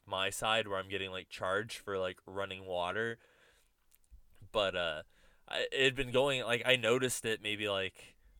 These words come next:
I don't know, a month or so ago, and I was like, "Man, I really need to call someone or the city to, like, get this looked at."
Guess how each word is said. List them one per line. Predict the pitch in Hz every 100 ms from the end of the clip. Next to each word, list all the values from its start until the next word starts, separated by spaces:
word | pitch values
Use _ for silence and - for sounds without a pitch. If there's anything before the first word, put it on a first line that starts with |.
| -
I | 92
don't | 90
know, | 85 87 87
a | 110
month | 107 101 95 110 120
or | 123 123
so | - 131
ago, | 131 139 143 139
and | 113
I |
was | 113 117
like, | -
"Man, | 117 123
I | 123
really | 139 135
need | 123 117
to | 113
call | - 113 113 110 107 107
someone | 107 120 107 107 107 107
or | 101
the | 101
city | - 110 107 104
to, | 101
like, | 101 101
get | 110
this | 107 101
looked | 104 104 98
at." | 98 104